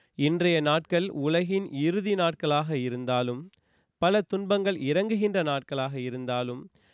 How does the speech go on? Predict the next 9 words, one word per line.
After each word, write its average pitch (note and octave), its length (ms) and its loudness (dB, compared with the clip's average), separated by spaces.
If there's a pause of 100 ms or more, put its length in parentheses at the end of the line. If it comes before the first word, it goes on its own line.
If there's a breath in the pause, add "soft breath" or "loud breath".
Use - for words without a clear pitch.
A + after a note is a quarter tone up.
(140 soft breath)
இறைவன் G3 460 2
அளித்த E3 520 0
அந்த F#3 400 -2
வாக்குறுதி C#3 800 -2
நிறைவேறும் E3 500 2
வரை B2+ 420 -2
இந்த F3 420 -2
உலகம் C#3+ 360 -4
நிலைபெறும். A#2+ 640 -6